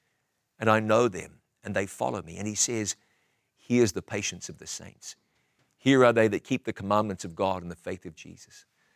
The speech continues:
I've got a moment to tell you an amazing story. Ammar was just a little boy when a napalm attack in Iraq left him disfigured and alone. Badly burned, believing his entire family had perished,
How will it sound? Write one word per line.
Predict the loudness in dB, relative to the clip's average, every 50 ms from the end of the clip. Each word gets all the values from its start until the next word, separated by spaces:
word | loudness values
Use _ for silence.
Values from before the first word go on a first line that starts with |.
| _ _ _ _ _ 4
I've | 6
got | 6 6
a | 8
moment | 6 6 6 6 2
to | -2 0
tell | 2 2 4
you | 4 4
an | 4 4
amazing | 4 2 2 2 0 -4 -8 -10
story. | -8 -8 -8 -8 -8 -12 -18 _ _ _ _ _ _ _ _ _
Ammar | 0 2 4 6 6 6 6 6 6
was | 4 2 0
just | -2 0 0
a | 2 2
little | 4 4 2 2
boy | 4 4 4 4
when | 4 2 2
a | 0
napalm | 0 2 4 4 4 2 0 -2 0 0 0 0 -2
attack | -8 -12 -8 -6 -6 -6 -6 _
in | -8 -8 -8 -4
Iraq | -2 0 0 0 2 4 4 4 4 2 0 -4 -8 -14 -20 _ _ _ _ _ _ _ _ 2
left | 2 2 2 -2
him | -6 -4
disfigured | 0 2 2 2 2 0 0 0 0 0
and | -2 -4
alone. | -2 -2 -2 -2 -4 -6 -8 -14 _ _ _ _
Badly | 4 4 4 4 4 4 2 2
burned, | 4 6 6 8 6 6 4 4
believing | 2 4 4 4 4 4 4 2
his | 2 2
entire | 0 -2 -4 0 2 2 4 4 2
family | -2 0 0 0 0 2 0 -2
had | -2 -4 -6 _ _
perished, | -2 0 2 2 2 2 0 -2 -4